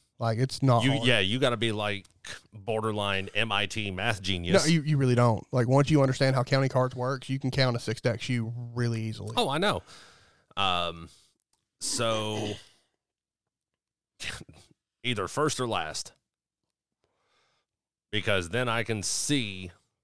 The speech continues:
Speaker 2: okay, these all have been played.
Speaker 1: Oh, Ricky Bobby over here gotta be first or last.
Speaker 2: <laughs> And I'm sitting last on the table.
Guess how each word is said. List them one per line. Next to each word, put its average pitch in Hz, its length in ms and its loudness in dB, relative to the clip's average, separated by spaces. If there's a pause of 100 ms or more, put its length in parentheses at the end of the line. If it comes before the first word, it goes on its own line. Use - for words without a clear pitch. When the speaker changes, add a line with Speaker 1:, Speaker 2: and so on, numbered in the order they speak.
(240)
Speaker 2:
okay, 92 320 -10 (720)
these 95 200 -6
all 87 120 -4
have 82 100 -10
been 76 160 -14
played. 69 300 -16 (400)
Speaker 1:
Oh, 67 80 -8
Ricky 123 240 2
Bobby 127 360 4
over 113 140 -2
here 113 140 -2
gotta 110 100 -2
be 120 80 -4
first 120 300 -2
or 113 60 0
last. 117 420 0 (460)
Speaker 2:
<laughs> - 80 -20 (1400)
And 113 400 0
I'm 98 100 -2
sitting 107 320 -4
last 98 320 -2
on 104 80 -6
the 95 80 -6
table. 87 340 -6